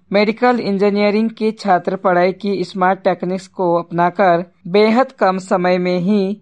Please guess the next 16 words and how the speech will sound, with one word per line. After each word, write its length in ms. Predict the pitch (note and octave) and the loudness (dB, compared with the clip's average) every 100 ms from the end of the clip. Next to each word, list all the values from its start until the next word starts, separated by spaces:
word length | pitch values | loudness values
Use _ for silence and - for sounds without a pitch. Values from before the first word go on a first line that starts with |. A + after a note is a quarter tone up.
| _ | _
यूपीएससी 720 | F#3+ G3+ C4 B3+ B3 - C4 B3+ | -6 -6 0 0 0 -2 -2 -2
सिविल 420 | - G#3 G3 G#3 | -2 0 2 0
सर्विसेज 720 | A3+ F#3+ F3 F#3+ A#3 G#3+ - | 0 0 0 -4 -2 -2 -2
या 320 | G3+ F3+ F3 F#3+ _ - | 0 2 2 -2 _ -12
स्टेट 540 | G#3 - C4 C4 C4 - - | -10 -4 0 0 0 -10 -8
पीएससी 580 | G#3+ G3+ G3 - G3+ G3+ | 0 2 2 -2 -6 -2
जैसी 600 | F3+ F3 - F#3 F#3+ - _ _ - | 0 -2 -2 -6 -6 -10 _ _ 0
कठिन 340 | G3 G3+ B3 | 0 2 -2
परीक्षाओं 680 | A#3 G3+ F3+ - G#3 G3 G3 | 0 -2 -2 -2 0 2 2
में 180 | F#3+ | 0
सफलता 520 | F#3 G3 E3+ E3+ - G#3+ | -2 -4 -2 -4 0 0
हासिल 480 | G3 F3+ E3+ F3+ | 2 -2 -2 -6
कर 200 | F3+ F3+ | -4 -2
सकते 380 | F3+ F#3 - F3+ | -2 -4 -4 -4
हैं। 320 | E3+ D#3+ D3 - - | -4 -4 -8 -14 -6
दरअसल, 640 | E3+ F3+ F#3 G#3+ F#3+ G#3 | 0 2 0 2 2 2